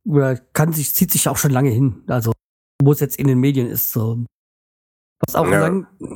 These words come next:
Speaker 1: in den Medien war, weil's halt auch bei mir in der Ecke ist. Das war die Geschichte mit, äh, Tunche, die da in Offenbach totgeschlagen worden ist. Ja, ich weiß so genau, wo es war, weil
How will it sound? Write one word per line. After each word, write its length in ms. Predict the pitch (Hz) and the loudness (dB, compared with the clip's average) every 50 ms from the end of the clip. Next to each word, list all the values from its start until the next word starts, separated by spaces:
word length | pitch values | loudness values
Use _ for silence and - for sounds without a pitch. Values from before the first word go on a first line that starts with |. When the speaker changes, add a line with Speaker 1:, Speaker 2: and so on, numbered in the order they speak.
| - - - | -8 -2 2
Speaker 1:
in 100 | 170 160 | 4 4
den 100 | 151 147 | 4 4
Medien 240 | 160 190 196 175 156 | 4 2 0 0 0
war, 180 | 165 170 175 147 | 2 0 2 0
weil's 220 | 147 160 156 - | 0 0 0 0
halt 140 | 156 156 - | 0 0 2
auch 220 | 151 160 160 - | 2 0 0 0
bei 200 | - 120 123 135 | -2 -2 -2 0
mir 280 | 123 113 135 156 160 123 | 0 0 0 0 0 0
in 80 | 127 120 | -2 -4
der 120 | 110 - | -4 -4
Ecke 160 | - 143 147 | -4 -4 -2
ist. 300 | - - 156 - - - - _ _ _ _ _ _ _ _ _ _ - | -2 -2 -2 -4 -4 -8 -12 _ _ _ _ _ _ _ _ _ _ -4
Das 80 | - | 0
war 160 | 143 135 135 139 | 0 2 2 2
die 240 | 139 139 139 131 | 2 2 2 0
Geschichte 840 | 131 - - - 156 151 - - 156 147 143 139 139 139 135 135 143 135 | -2 -4 -2 0 0 0 2 4 4 4 4 4 2 0 0 0 -2 -2
mit, 300 | 139 135 135 135 139 - | 0 -2 -2 0 0 0
äh, 280 | 151 143 135 131 131 131 - | 0 2 2 2 0 -2 0
Tunche, 420 | - 156 160 156 - 175 170 160 - _ _ _ _ _ _ _ - | 2 2 2 2 2 2 0 0 0 _ _ _ _ _ _ _ 0
die 380 | 156 147 147 147 147 139 143 _ _ - - - - _ _ _ - | 2 4 4 4 2 0 -2 _ _ -20 -20 -20 -20 _ _ _ -2
da 200 | - 127 123 120 | 0 0 0 2
in 160 | 120 123 127 | 0 0 -2
Offenbach 460 | - - 143 - 147 143 135 123 120 - | -2 -2 -2 0 0 0 0 0 -2 0
totgeschlagen 640 | - 165 170 - - 135 - - 127 110 123 123 117 | 0 0 0 0 -2 -6 -2 0 0 0 2 2 2
worden 220 | 113 113 120 123 | 2 2 2 2
ist. 280 | 151 196 - - - - - - - - - - - - - _ _ _ _ _ _ _ _ _ - | 2 0 0 0 -4 -6 -10 -12 -12 -10 -10 -10 -12 -14 -16 _ _ _ _ _ _ _ _ _ 0
Ja, 140 | 160 - - - | 0 0 -2 -6
ich 180 | - 147 - - | -8 -6 -2 0
weiß 220 | 156 160 156 - | 0 0 2 2
so 160 | 170 175 165 | 2 2 2
genau, 420 | 147 151 127 123 127 170 196 165 135 | 2 2 2 2 2 2 2 0 2
wo 140 | 139 220 | 2 2
es 160 | 214 - - 143 | 0 0 0 2
war, 260 | 147 160 175 170 151 | 2 2 2 2 2
weil 440 | 143 147 156 151 156 160 160 156 | 0 0 2 0 0 0 -2 -4